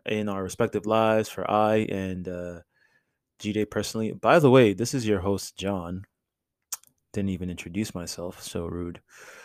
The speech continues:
Um, G-Day has also been very busy, um, with some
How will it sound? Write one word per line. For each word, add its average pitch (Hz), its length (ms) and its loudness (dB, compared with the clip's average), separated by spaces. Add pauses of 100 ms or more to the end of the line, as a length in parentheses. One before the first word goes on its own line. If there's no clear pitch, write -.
(200)
Um, 98 600 2 (380)
G-Day 107 280 2
has 95 180 0
also 92 220 -2
been 90 160 -8
very 98 260 4
busy, 107 500 4 (300)
um, 95 400 0
with 87 440 -10
some 92 440 -6